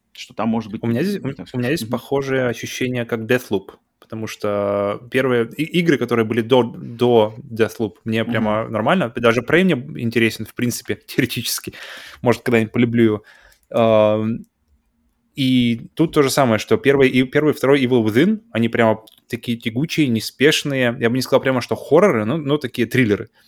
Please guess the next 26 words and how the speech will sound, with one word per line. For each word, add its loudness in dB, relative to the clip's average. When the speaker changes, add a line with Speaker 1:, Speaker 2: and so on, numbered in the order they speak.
Speaker 1:
Мгм. -8
Speaker 2:
А 2
Ghostwire 0
прямо, -6
ну, -12
вот -10
ты, -10
ты -8
хорошо -2
сказал, 2
в -6
принципе, -8
я -2
подс-, -4
я, 2
я 2
присоединяюсь -4
к -20
тебе, 0
что -4
покажите, 0
покажите -4
геймплей, -2
покажите -8
Speaker 1:
Да, -2
Speaker 2:
минут, -2